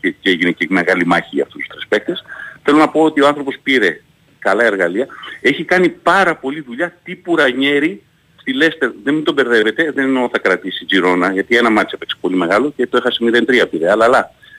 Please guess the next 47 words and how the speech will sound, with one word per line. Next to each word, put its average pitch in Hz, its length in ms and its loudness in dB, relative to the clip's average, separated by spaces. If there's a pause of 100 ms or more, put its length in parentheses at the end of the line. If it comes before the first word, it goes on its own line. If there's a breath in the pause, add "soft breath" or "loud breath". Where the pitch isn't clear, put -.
(440 loud breath)
ε, 101 220 0
τι - 160 -8
είχε 165 200 -2
κάνει 123 180 0
τότε 107 180 0
ο 101 140 4
Ρανιέρη; 110 460 2
Έβρισκε 160 420 0
παίχτες 139 480 -2
που 139 80 -6
δεν 165 120 2
τους 165 120 -8
θέλανε 139 340 2
οι 113 60 2
άλλοι 117 320 0 (340)
εκείνο 123 240 -2
το 117 100 -2
καλοκαίρι 117 460 2
και 160 100 0
τους - 140 -10
πήρε 165 160 4
στη - 100 -6 (100)
Leicester. - 260 -2 (200)
Πήγε 135 140 2
ο 135 40 6
Ολμπράιτον, 127 520 2
ας 110 100 -8
πούμε, 123 120 -4
ελεύθερος 120 320 -4
από 117 80 -8
την 113 100 -6
Αστον 101 240 -6
Βίλα. 156 280 0 (220 loud breath)
Η 123 80 -2
Αστον 131 180 0
Βίλα 147 180 4
έπεσε 151 260 0
στο 117 120 -8
τέλος 113 160 -4
της - 100 -10
χρονιάς, 135 260 -2
η - 100 -10
Leicester 156 180 -2
είχε 143 100 -2
πάρει 143 140 2
το 143 60 -4
πρωτάθλημα. 143 360 0